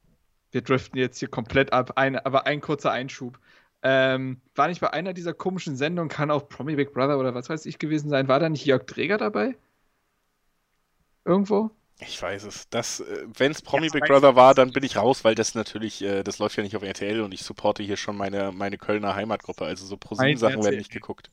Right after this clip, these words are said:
Speaker 2: <laughs> Mein R T L, ja. Ähm, nee,
Speaker 1: Nee,
Speaker 2: aber
Speaker 1: aber, ähm,
Speaker 2: genau, kommt auch noch dazu natürlich, wenn du das Pech hast,
Speaker 1: Ja.
Speaker 2: sag ich mal, dass deine Mannschaft europäisch spielt und nicht in der Champions League, dann, dann bist du da noch mal woanders.
Speaker 1: Ah, oder, oder gu-, denk an das Ärgernis auch während der E M zurück.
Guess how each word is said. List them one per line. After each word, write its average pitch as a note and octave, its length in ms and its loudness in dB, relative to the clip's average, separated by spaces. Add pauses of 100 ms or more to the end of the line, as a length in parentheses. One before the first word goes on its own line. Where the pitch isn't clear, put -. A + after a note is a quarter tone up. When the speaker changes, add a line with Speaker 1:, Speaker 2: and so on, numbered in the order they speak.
(100)
Speaker 2:
<laughs> - 680 -4
Mein A2 300 2
R G#2 200 -6
T G#2 140 -2 (200)
L, A2+ 140 -2 (100)
ja. - 100 -2 (480)
Ähm, B2+ 280 6 (320)
nee, B2+ 200 6 (260)
Speaker 1:
Nee, G#3 140 8
Speaker 2:
aber G#3+ 300 6
Speaker 1:
aber, - 100 -10
ähm, F#3 140 -6
Speaker 2:
genau, D3+ 220 12
kommt - 240 4
auch F3+ 160 10
noch D#3 120 8
dazu - 300 4
natürlich, G#2 500 -2
wenn A#2+ 120 4
du B2 80 2
das A2+ 180 4
Pech - 380 -2
hast, G#2+ 200 4
Speaker 1:
Ja. C#3+ 60 -10
Speaker 2:
sag A2 180 6
ich G#2+ 100 -4
mal, A#2 120 6
dass A2 140 0
deine A2+ 200 4
Mannschaft A2+ 380 0
europäisch A#2 560 0
spielt A2 460 -4 (120)
und G#2 220 -10
nicht A#2 140 -6
in G#2+ 80 -4
der G#2 80 -4
Champions C3 400 -6
League, G#2 200 -6
dann, G#2+ 320 -4
dann G#2 220 -8
bist - 220 -10
du A2+ 40 -4
da G#2 180 2
noch B2 280 2
mal G#2 180 4
woanders. G2+ 440 0 (100)
Speaker 1:
Ah, E3 240 2
oder, D#3 240 0 (140)
oder E3+ 200 0
gu-, A3 160 -6 (200)
denk E3+ 260 -10
an F3 260 -8
das D3 180 -8
Ärgernis E3 500 -4
auch C#3 240 -4
während D3+ 360 -2
der D3 300 4
E C#3+ 120 0
M F3+ 200 -2
zurück. A#2 480 -4